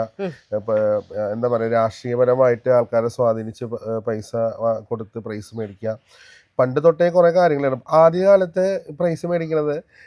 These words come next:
Speaker 2: ഞാനൊക്കെ പറഞ്ഞു കേട്ടിട്ടുണ്ട് ചെറുതിലെ, പാട്ട് വെക്കാൻ കൊണ്ടു കൊടുക്കുന്നത് മാഷായിരിക്കും.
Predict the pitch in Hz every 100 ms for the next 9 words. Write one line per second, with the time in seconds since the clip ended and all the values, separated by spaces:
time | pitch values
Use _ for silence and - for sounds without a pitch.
0 | - 147 156 165 170 151 147 139 131 123
1 | 135 117 104 104 - _ _ _ - 160
2 | 156 - 175 165 160 156 165 151 156 139
3 | 135 143 131 - 113 101 95